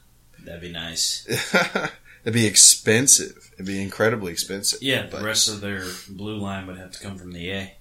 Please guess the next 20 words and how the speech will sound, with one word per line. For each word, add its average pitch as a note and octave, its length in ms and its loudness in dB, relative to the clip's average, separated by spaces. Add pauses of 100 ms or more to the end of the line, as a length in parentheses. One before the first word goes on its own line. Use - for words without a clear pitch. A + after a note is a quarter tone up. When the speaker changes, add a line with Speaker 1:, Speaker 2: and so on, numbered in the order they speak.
(920)
Speaker 2:
Right, G2+ 260 6
or, F#2 80 -2
or F#2+ 300 0
be F2+ 420 -4
cheap. G2 400 0 (420)
Speaker 1:
Right. D#2+ 340 -8 (420)
Speaker 2:
Maybe F2 180 -4
that, F2 180 -2
that F2+ 100 -4
would F2+ 140 -4
reduce F2+ 440 0
the E2 160 -10 (140)
Brendan F#2+ 340 0
Dillon F#2 380 -4
chances. D#2+ 680 -2 (800)
Um, F2 460 -6 (180)
and G#2+ 320 0 (540)
look, G#2 240 0
I G2+ 60 4
mean, G2+ 360 -2